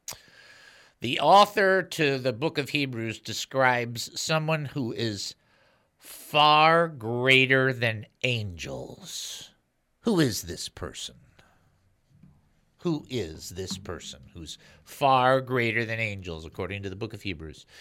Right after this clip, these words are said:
If you think you know, uh, you can call in, nine seven two, four four five, zero seven seven zero.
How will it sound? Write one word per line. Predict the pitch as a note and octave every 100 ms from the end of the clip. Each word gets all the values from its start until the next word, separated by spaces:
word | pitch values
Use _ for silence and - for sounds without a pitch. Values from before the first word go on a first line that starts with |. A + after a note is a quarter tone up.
| - - _ -
If | G#3 -
you | D#3
think | B2+ D3 C3+ -
you | G2+
know, | G2+ A2+ D#3+ C3 G#2+ G2 F#2+ A2 D3+ - - -
uh, | G#2 G#2 G2+
you | G2 A#2+ A2+
can | - C3+ A2+ G#2 F#2+ G#2 C#3 F3
call | - C#3 A#2
in, | A2+ D3
nine | C#3 A2+ G#2+ G#2
seven | A#2+ G#2+ G#2
two, | F#2+ A2+ E3
four | G#2 G2+
four | - G#2+
five, | G2 B2+ A2+ D3+ G#3
zero | G#2+ G#2+ G#2 G#2
seven | G2 G#2 F2 F#2 G#2
seven | - E2+ E2+ A2+
zero. | C#3+ E2+ D#2+ F#2